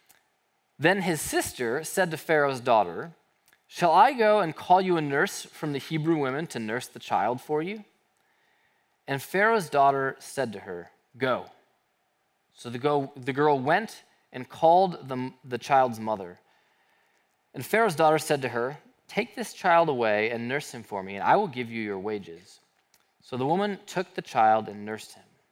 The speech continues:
When the child grew older, she brought him to Pharaoh's daughter, and he became her son. She named him Moses because, she said, 'I drew him out of the water.'"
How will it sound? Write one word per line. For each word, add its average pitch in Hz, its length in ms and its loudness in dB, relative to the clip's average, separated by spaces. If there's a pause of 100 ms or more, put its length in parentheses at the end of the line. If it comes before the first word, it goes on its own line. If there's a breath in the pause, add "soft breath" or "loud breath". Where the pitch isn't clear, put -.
(640)
When 113 100 -18
the 117 60 -14
child 147 440 4 (260)
grew 123 200 -6
older, 151 520 0 (120)
she - 200 -12
brought 135 260 4
him 147 140 -6
to 127 40 -12
Pharaoh's 117 380 -4
daughter, 127 340 4
and 113 120 -8
he - 180 -12
became 175 680 -8 (360 soft breath)
her 127 180 -8
son. 107 420 -2 (640)
She - 240 -10
named 151 300 -2
him 117 280 -6
Moses 139 720 -2 (760)
because, 113 680 4
she 113 200 -14
said, 98 400 -4
'I 104 100 -2
drew 117 380 -2
him 147 340 -4
out 101 220 0
of 92 160 -16
the 92 80 -14
water.'" 82 260 -14